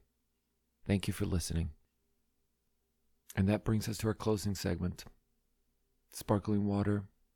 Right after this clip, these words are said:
Sparkling Mind. For today's session, I would like you to consider how the mind is naturally enlightened. Just like how a room is naturally spacious.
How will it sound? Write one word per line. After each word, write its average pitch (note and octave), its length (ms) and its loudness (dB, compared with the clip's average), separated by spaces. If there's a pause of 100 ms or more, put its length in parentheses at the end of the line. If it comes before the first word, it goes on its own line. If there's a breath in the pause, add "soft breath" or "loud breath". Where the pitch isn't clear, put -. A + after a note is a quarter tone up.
(560)
Sparkling F#2+ 520 -2
Mind. E2+ 300 -2 (960)
For - 200 -2
today's A#2 380 2
session, G#2 560 0 (320)
I G#2 80 2
would G#2 160 -2
like A2 220 0
you G#2 60 -2
to F#2+ 80 -2
consider F#2+ 800 0 (1900)
how G2+ 100 2
the F#2 100 2
mind F2+ 560 4
is E2+ 180 -2
naturally F2+ 600 0
enlightened. E2+ 580 -2 (2000)
Just - 220 -4
like G#2 140 -2
how G2 140 0
a F#2+ 80 2
room F#2 500 2
is - 180 -2
naturally F2+ 460 0
spacious. - 720 -2